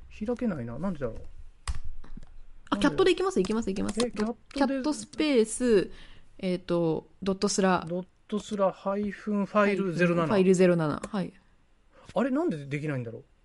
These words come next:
Speaker 1: う。
Speaker 2: あれ、なんですかね。
Speaker 1: キャット、キャットでいくよね。
Speaker 2: キャットでいくはずですね。
Speaker 1: あれ？
Speaker 2: ちょっと。
Speaker 1: あ、もしかしたら。
Speaker 2: これですね。
Speaker 1: あ、しまった。俺、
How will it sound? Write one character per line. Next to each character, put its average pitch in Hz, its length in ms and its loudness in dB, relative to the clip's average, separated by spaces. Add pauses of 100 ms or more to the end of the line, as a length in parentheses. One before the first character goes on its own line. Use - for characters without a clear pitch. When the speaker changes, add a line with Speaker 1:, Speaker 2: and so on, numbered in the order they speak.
(1040)
Speaker 1:
う。 262 60 -10
Speaker 2:
あ - 20 -6
れ、 262 100 -8 (220)
な 233 80 -8
ん 214 140 0
で 240 40 0
す - 120 -4
か 269 80 2
ね。 - 0 -
Speaker 1:
キ - 0 -
ャ - 20 4
ッ - 40 2
ト、 - 40 -6
キ - 80 0
ャ 269 40 4
ッ - 20 2
ト 330 160 -2
で 330 100 4
い 254 60 2
く 294 100 4
よ 131 100 4
ね。 117 300 -4 (720)
Speaker 2:
キ - 80 -10
ャ 285 60 -10
ッ 180 80 -2
ト 226 80 4
で 294 120 0
い 285 60 -2
く 285 100 -6
は 269 140 -2
ず 254 80 -2
で 254 80 -4
す - 160 -6
ね。 185 140 -2
Speaker 1:
あ 185 60 -4
れ？ - 60 -12 (200)
Speaker 2:
ち - 60 -14
ょ - 40 -20
っ - 40 -20 (120)
と。 156 160 -8 (1200)
Speaker 1:
あ、 160 160 -2 (480)
も 175 80 -8
し - 80 -12
か - 80 -10
し - 100 -12
た - 60 -14
ら。 220 80 -14 (880)
Speaker 2:
こ - 140 2
れ 247 60 0
で 226 100 -4
す - 80 -10
ね。 - 200 -10 (1160)
Speaker 1:
あ、 202 160 -4 (960)
し - 180 -12
ま 170 60 0
っ - 40 0
た。 - 120 -10
俺、 143 280 -6